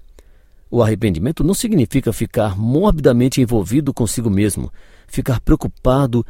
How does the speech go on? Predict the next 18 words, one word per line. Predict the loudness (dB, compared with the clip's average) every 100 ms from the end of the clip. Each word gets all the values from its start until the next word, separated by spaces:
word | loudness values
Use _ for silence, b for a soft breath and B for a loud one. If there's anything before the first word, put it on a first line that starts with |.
| b
em | 2
analisar | 2 2 0 -2 -4
cada | -4 -2 0
palavra, | 0 0 0 -2 -4 -6 b b b
falha | -2 2 2 2 -2 -6 b b
e | 4
nuance | 6 6 6 4 -2
da | -2
personalidade. | -2 -2 0 -2 -2 -2 -2 -4 -12 -16 -20 -20 -20 -20 -20 -2
Conforme | 2 4 6 4
aprendemos | 4 4 2 0
no | 0
exemplo | -2 -2 -4
de | -6 -6
Jeremy, | 0 0 0 -4 -4
no |
capítulo | -4 -4 -6 -4 -4
anterior, | -2 -2 -2 -4 -6